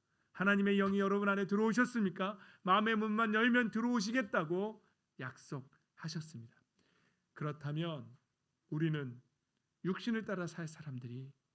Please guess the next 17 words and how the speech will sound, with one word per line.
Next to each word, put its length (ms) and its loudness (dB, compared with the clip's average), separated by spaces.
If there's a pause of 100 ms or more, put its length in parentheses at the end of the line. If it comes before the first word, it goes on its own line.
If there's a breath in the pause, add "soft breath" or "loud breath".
(180)
아니라는 440 -10
것입니다. 420 -20 (920)
우리는 180 2
우리 160 6
안에 160 4
들어오신 640 0 (320 soft breath)
그 140 2
성령님을 720 4
따라 460 -6
살아가야 920 -14
한다는 460 -14
것입니다. 460 -20 (800 soft breath)
육신의 400 4
생각은 400 4
사망이라고 640 4
말하고 320 0
있습니다. 500 -10